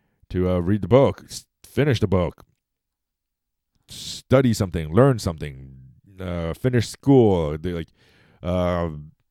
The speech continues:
yeah. That is a form of control,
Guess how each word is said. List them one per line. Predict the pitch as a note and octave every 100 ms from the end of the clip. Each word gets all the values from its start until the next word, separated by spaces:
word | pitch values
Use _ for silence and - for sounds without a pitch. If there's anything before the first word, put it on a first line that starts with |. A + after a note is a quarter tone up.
| _ -
yeah. | C3+ A#2+ A1+ _ _ _ _ _ _ _ _ _ _ _ _ _ _ _
That | F#2+ G2 F#2+ F#2+
is | G2
a | F2+
form | G2+ G2
of | F#2+
control, | G2 A2+ F2 A#1+